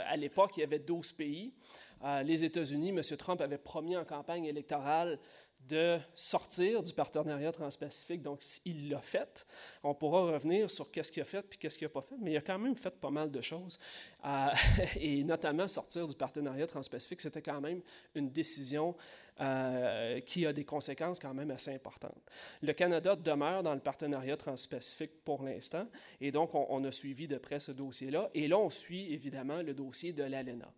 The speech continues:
qui a des répercussions importantes pour le Québec et le Canada. Du côté des litiges commerciaux, vous l'avez mentionné, Madame Chénard, tout à l'heure, il y en a eu quand même pas mal.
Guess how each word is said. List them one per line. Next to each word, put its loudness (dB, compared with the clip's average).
qui -4
a 0
des 2
répercussions -4
importantes -4
pour 0
le -2
Québec -4
et -4
le -8
Canada. -10
Du -4
côté 2
des 2
litiges 0
commerciaux, 0
vous -6
l'avez -2
mentionné, -6
Madame -6
Chénard, -2
tout -6
à 4
l'heure, 4
il -4
y 0
en 0
a 0
eu -4
quand -2
même -2
pas 0
mal. -6